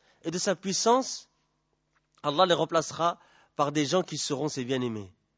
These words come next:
Mais Cheikh, il pose une question et il va répondre à cette question, incha'Allah. Il dit, quelles sont donc les caractéristiques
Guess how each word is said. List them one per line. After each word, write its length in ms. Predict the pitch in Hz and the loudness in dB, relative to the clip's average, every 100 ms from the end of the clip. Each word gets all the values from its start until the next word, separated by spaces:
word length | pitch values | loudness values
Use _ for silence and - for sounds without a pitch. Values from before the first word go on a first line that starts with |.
| _ _ _ - | _ _ _ -18
Mais 60 | |
Cheikh, 220 | 90 - 143 | -12 -8 -6
il 80 | 139 | -6
pose 160 | 143 | -6
une 100 | 135 | -8
question 380 | 127 123 - 320 | -8 -12 -10 -8
et 40 | |
il 60 | 143 | -4
va 80 | 123 | -6
répondre 280 | 127 139 123 | -4 -6 -6
à 40 | |
cette 160 | 135 - | -10 -12
question, 280 | 127 - | -12 -10
incha'Allah. 480 | 135 - 131 139 208 | -10 -8 -8 -6 -4
Il 100 | 147 | -4
dit, 220 | 151 277 - _ _ _ _ _ _ _ | -6 -8 -10 _ _ _ _ _ _ _
quelles 220 | 254 240 | -2 0
sont 320 | - - 330 | 0 2 2
donc 180 | 233 233 | 2 0
les 120 | 208 | 0
caractéristiques 920 | 185 277 247 233 214 202 - 330 - | 2 4 4 2 0 0 0 -2 -2